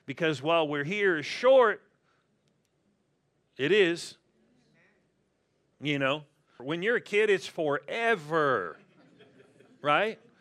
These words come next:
I mean, I remember taking trips with my grandparents,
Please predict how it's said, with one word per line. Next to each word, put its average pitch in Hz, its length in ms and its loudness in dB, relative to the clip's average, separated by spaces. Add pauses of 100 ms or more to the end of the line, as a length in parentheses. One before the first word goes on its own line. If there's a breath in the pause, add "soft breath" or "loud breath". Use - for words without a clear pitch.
(180 soft breath)
I 160 120 2
mean, 156 140 -2
I 170 120 4
remember 151 460 -2
taking 151 420 -4
trips - 380 -8
with 143 100 -10
my 131 160 -2
grandparents, 135 720 -4